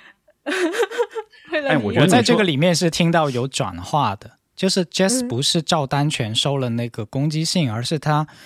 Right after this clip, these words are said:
Speaker 3: 看到了那个攻击性就像是一个外在的形式，它的底层，
Speaker 1: 嗯。
Speaker 3: 它的背后是有一个更健康的生命原动力，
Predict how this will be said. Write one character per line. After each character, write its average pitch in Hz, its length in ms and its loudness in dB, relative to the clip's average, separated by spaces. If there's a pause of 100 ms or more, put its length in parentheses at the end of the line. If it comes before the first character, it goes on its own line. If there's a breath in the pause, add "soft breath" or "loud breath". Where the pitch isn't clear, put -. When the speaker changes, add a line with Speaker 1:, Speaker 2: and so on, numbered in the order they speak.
(160 loud breath)
Speaker 3:
看 180 240 0
到 147 240 2
了 120 180 -2
那 135 220 -2
个 123 140 -6
攻 170 240 -2
击 175 120 0
性 180 140 2
就 170 100 0
像 170 240 2
是 160 160 0
一 139 80 0
个 151 120 -2
外 160 200 0
在 143 200 -2
的 120 100 -6
形 110 300 -6
式， 127 340 0 (380 soft breath)
它 - 160 -2
的 139 120 0
底 113 240 -4
层， 104 300 -6
Speaker 1:
嗯。 - 20 -6
Speaker 3:
它 165 120 -4
的 156 80 -4
背 147 280 0
后 139 240 -2
是 123 200 -4
有 107 160 -4
一 95 80 -10
个 135 120 -6
更 127 280 -2 (280)
健 147 280 0
康 143 200 -2
的 135 120 -2
生 151 220 0
命 143 180 0
原 104 200 -6
动 143 280 0
力， 113 180 -6